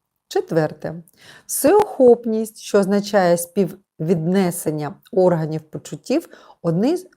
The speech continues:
один з одним. Це означає одночасне функціонування декілька органів почуттів. Наприклад, коли ви бачите тварину, за допомогою очей, ви можете розпізнати, чи є вона собакою або слоном.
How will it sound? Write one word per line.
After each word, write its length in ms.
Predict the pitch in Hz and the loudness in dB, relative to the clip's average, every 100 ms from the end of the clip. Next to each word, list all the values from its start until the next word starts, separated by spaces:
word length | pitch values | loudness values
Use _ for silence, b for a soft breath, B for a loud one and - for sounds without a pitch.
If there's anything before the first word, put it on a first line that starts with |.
| - | -4
один 320 | 180 233 277 | 0 0 0
з 80 | 190 | -2
одним. 380 | 139 139 143 147 | -2 -4 -8 -4
Це 180 | 370 | 0
означає 480 | 403 349 - 190 156 | 0 0 -2 0 2
одночасне 640 | 160 196 202 190 160 - | 0 -2 -2 -2 -2 -6
функціонування 840 | 160 175 165 190 196 180 160 156 156 b b - | -8 -8 -6 -4 -4 -2 -4 -4 -10 b b -10
декілька 720 | 151 190 190 190 269 - 339 330 - | 2 4 4 2 -4 -4 -8 -8 -2
органів 480 | 170 185 202 214 | 0 0 -4 -6
почуттів. 500 | 202 - 170 - 151 - | -10 -6 -6 -6 -12 -4
Наприклад, 600 | 269 - 160 156 147 _ _ b b b | -4 0 0 0 -8 _ _ b b b
коли 200 | 226 254 | 8 8
ви 120 | 220 | 6
бачите 460 | 190 202 202 185 208 | 4 4 2 -4 -4
тварину, 640 | 175 190 254 370 196 160 _ _ _ _ _ _ _ - | 0 2 2 0 -2 -6 _ _ _ _ _ _ _ -2
за 140 | 175 | 2
допомогою 580 | 180 185 185 190 196 190 | 2 2 2 2 0 -2
очей, 440 | 190 - 165 147 B B B - | -4 0 0 0 B B B 2
ви 200 | 202 330 | 6 6
можете 600 | 262 240 262 269 262 - | 6 4 2 2 2 2
розпізнати, 1160 | 180 233 285 - 240 208 190 185 165 147 139 139 b b b | 6 6 4 0 -2 0 -2 0 -2 -4 -10 -10 b b b
чи 160 | - 269 | 2 6
є 180 | 370 | 8
вона 260 | 381 208 165 | 8 4 2
собакою 760 | - 151 143 214 226 226 185 175 | -2 -4 2 4 4 2 2 4
або 280 | 185 233 370 | 4 2 0
слоном. 800 | - 143 139 165 180 175 180 | -2 -6 -2 -2 0 -2 -6